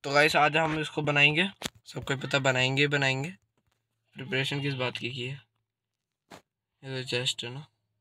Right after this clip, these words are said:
तोड़ लेते हैं। Guys मुझे याद आया कि घर बनाने के लिए, वाओ पिकैक्स ही टूट गई। हाँ, घर बनाने के लिए मुझे glass भी चाहिए, Glass specially।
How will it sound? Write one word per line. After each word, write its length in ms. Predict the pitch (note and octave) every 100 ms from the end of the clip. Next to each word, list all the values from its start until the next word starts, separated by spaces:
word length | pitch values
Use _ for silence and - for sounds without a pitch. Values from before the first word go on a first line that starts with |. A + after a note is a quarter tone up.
| _ _ _ _ _ _ -
तोड़ 220 | B2 A#2+
लेते 260 | A#2 A2 B2+
हैं। 300 | - - _ _ _ _ _ _ _ _ _ _ _ _ _ _ _ - _ _ _ _ - - _ _ _ _ -
Guys 280 | C#3+ D#3+ F#3+
मुझे 200 | F#3 E3
याद 260 | E3 C#3+ C#3+
आया 180 | C#3+ D#3
कि 140 | E3+
घर 340 | A#2+ C#3 C#3
बनाने 380 | C#3+ D3 C#3 C3+
के 80 | C#3
लिए, 200 | C3+ F3+ - _ _ _ _ _ _ C#3+
वाओ 180 | A#2+ A#2
पिकैक्स 460 | B2 A#2 A#2 -
ही 60 | G2+
टूट 220 | G2+ G#2
गई। 180 | G#2+ B2
हाँ, 1200 | - _ - - _ _ _ _ _ _ C3 C3
घर 240 | D#3 D3
बनाने 340 | D#3 D#3+ D#3 D#3
के 140 | D#3
लिए 80 | D3+
मुझे 180 | E3 F#3+
glass 460 | D#3+ D#3 D#3 E3
भी 60 | E3
चाहिए, 380 | D3+ B2 B2 B2+ - _ _ _ _ _ _ _ _ _ _ D3+
Glass 480 | C#3+ C#3 D3 - -
specially। 500 | C#3 C3+ C#3+ C3